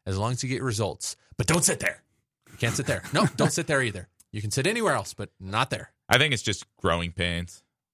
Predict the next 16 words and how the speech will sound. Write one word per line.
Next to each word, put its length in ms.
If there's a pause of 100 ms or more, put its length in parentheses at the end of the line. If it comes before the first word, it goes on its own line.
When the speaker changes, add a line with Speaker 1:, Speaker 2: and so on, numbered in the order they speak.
(120)
Speaker 2:
We're, 300
we're 140
growing, 420 (180)
and, 320
uh, 220 (280)
yeah, 200 (100)
they're 100
trying 200
to 40
figure 220
it 80
out. 240
So 260 (640)
at 80
least 160
they're, 140